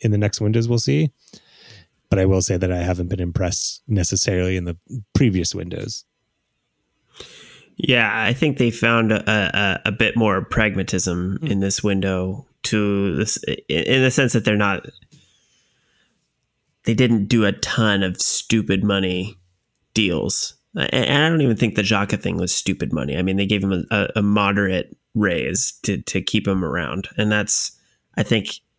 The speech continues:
Speaker 2: based on the market, not a, not a stupid money idea. Now, whether that we get returns for that,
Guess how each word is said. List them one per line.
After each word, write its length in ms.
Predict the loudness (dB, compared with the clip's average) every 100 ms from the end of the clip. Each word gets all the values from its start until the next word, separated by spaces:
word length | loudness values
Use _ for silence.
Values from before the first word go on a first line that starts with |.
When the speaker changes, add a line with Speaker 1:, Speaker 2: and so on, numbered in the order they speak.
| _ _ _ -6
Speaker 2:
based 260 | 0 0 2
on 100 | 2
the 60 | 2
market, 640 | 2 2 0 0 -2 -6 _ _ _ -4
not 260 | 0 2
a, 140 | 0 -4 -6
not 220 | -2 0 0
a 180 | -2 -6 _
stupid 440 | -8 0 0 2 2
money 280 | 2 0 0
idea. 420 | -2 -2 -4 -6 -14 -20 -2
Now, 120 | 2
whether 280 | 4 4 4
that 200 | 2 2
we 120 | 2
get 140 | 2 0
returns 400 | 0 2 2 2
for 140 | 0
that, 260 | 2 0